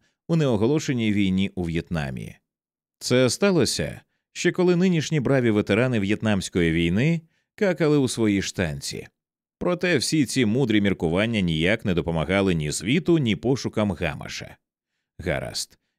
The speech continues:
Йому треба буде зайти в кабінку Шейли Бріггем і попросити її зв'язатися з Норрісом Ріджуїком, оскільки він сподівався, що тільки Норріс може знайти щось або з'ясувати долю Гамаша.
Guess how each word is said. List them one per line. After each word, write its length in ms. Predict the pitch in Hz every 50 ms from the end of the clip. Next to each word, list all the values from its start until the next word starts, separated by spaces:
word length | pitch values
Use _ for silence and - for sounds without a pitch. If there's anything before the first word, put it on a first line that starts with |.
| _ -
Йому 240 | 104 135 175 202 196
треба 260 | - 202 196 185 165
буде 320 | 147 143 143 139 139 131
зайти 440 | 104 117 113 107 104 - 139 143 131
в 60 | -
кабінку 580 | - 120 101 98 113 127 120 107 117 113 110 104
Шейли 400 | - - 120 110 110 110 117 120
Бріггем 600 | 131 165 196 180 110 82 107 92 87 85 87 -
і 120 | 104 110 101
попросити 560 | 98 80 85 85 78 - - 135 127 135 123
її 200 | 110 113 123 110
зв'язатися 720 | 85 90 95 87 78 92 104 104 110 104 - - 110 98
з 80 | 80 95
Норрісом 500 | 98 98 98 95 - - 127 113 113 - -
Ріджуїком, 840 | 156 190 196 - 190 - 87 76 69 67 - - 67 55 50 - - _ _ _ _ _ _ _
оскільки 500 | - 160 160 - - 156 139 120 - 110
він 160 | 95 123 123 110
сподівався, 640 | - - 92 76 71 71 85 107 113 107 - 98
що 160 | 82 - 95 85
тільки 340 | - 120 110 90 - 107
Норріс 580 | 90 82 82 80 87 107 110 71 69 - - - _ _ _ _ _ -
може 300 | 233 208 180 143 131 120
знайти 440 | 101 117 113 104 92 - 147 135 107
щось 460 | - - - 147 147 113 87 - -
або 380 | - 110 117 120 139 165 165 135
з'ясувати 640 | 95 107 104 95 - - 95 92 110 113 104 - 90
долю 320 | 82 87 85 80 78 76
Гамаша. 540 | 73 82 78 69 57 50 - - - -